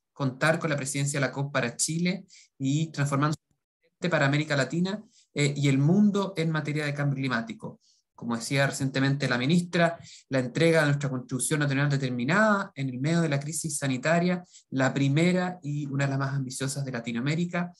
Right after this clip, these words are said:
y una estrategia climática de largo plazo en desarrollo. En nuestro contexto regional, un corec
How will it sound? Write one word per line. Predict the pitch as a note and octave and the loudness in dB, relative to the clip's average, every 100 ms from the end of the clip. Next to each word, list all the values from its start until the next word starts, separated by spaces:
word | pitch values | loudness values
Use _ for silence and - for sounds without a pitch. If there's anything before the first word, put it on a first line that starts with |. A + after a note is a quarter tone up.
| - - _ | -20 -20 _
y | D3 D3+ | 0 2
una | D#3+ | 2
estrategia | D3 C#3 C#3+ D3+ | 0 -2 0 0
climática | C#3 C3 C3+ C#3+ C#3+ D3 C#3+ - _ | 0 0 0 -2 -2 -2 -4 -12 _
de | C3 | -2
largo | B2+ B2+ C3 | 0 0 0
plazo | C3 C3 C#3+ C#3 - | 0 0 -2 -4 -2
en | C3 C3 C3 - _ | -2 -2 -6 -12 _
desarrollo. | C#3 C#3 C#3+ C#3 B2 G#2+ - - - | 0 2 4 4 4 0 -6 -14 -6
En | - D3+ | 0 2
nuestro | D3+ D#3 | 2 2
contexto | C#3 C#3 F3+ F3 - D#3+ | 2 2 0 0 0 0
regional, | - D3+ - C#3+ E3+ G3+ A3 A3+ | 0 -4 -2 0 0 0 -2 -4
un | - D#3 D#3+ D#3 | -4 -2 -2 -4
corec | - D3 D#3 D3 | -4 -2 -2 -6